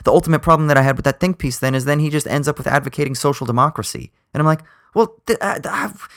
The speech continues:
that's not the fucking conclusion that you get from this." Again, that's just goes back to my shitty minute where that just seems like some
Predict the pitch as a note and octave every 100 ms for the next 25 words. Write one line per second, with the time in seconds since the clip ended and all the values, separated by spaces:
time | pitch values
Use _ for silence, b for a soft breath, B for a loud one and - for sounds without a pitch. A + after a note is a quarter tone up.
0 | b b - A#3+ C4 C4 - - F#3+ F3
1 | - B2+ - A#2+ C3+ D3+ D#3+ D#3 D3+ D#3
2 | E3 F3 F#3 F3+ E3+ G#3 D3+ D#3 D#3+ -
3 | - D3 D3 D3+ D3 - C#3 C#3 C3 -
4 | D#3+ D#3 F#3 E3 C3+ D3 D#3 D#3+ D3+ D3+
5 | B B - C#3